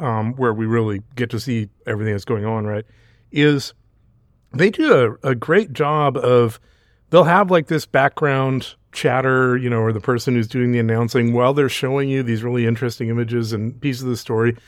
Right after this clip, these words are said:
But it's not, it's kinda like, not like they're leading you by the hand. Like, all this stuff's going on, and you're watching it, and you totally understand what's going on. But it, but it is almost like you were there and just seeing, oh, this thing happening over here and this thing happening over here, and then the sound is sort of tying it all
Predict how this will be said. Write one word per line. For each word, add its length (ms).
But 120
it's 280
not, 220
it's 120
kinda 200
like, 140
not 200
like 140
they're 120
leading 320
you 80
by 140
the 120
hand. 300
Like, 200
all 120
this 160
stuff's 260
going 260
on, 280
and 220
you're 160
watching 400
it, 80
and 160
you 80
totally 420
understand 440
what's 160
going 260
on. 300
But 220
it, 220
but 160
it 160
is 200
almost 420
like 240
you 80
were 160
there 560
and 160
just 220
seeing, 420
oh, 160
this 220
thing 140
happening 340
over 160
here 360
and 140
this 140
thing 120
happening 300
over 160
here, 300
and 160
then 100
the 140
sound 440
is 100
sort 180
of 40
tying 300
it 100
all 300